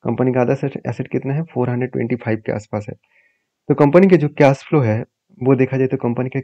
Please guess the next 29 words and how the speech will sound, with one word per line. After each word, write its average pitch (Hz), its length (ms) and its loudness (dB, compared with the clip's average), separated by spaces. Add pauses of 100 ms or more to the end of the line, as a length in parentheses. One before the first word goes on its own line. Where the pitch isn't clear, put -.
cash 123 300 -4
from 139 300 -4
operating 120 420 -4
activity 110 540 -4 (1080)
जो 156 120 4
फ़ाइव 151 360 2
हंड्रेड 175 260 2
एटी 135 220 2
सिक्स 139 280 -6
करोड़ 135 300 -2
देखने 120 280 -6
को 117 100 -6
मिला, 107 220 -4 (480)
क्या 127 80 -2
सही 117 280 0
में 143 120 -2
इतना 139 280 -4 (960)
company 120 260 0
का 135 120 -2
profit - 360 -4
हुआ 110 140 -2
है? 131 100 -6 (760)
अगर 139 200 2
देखा 151 220 0
जाए 156 80 0
तो 170 80 -6
कंपनी 135 320 -2
का 143 100 -6
profit 123 380 -4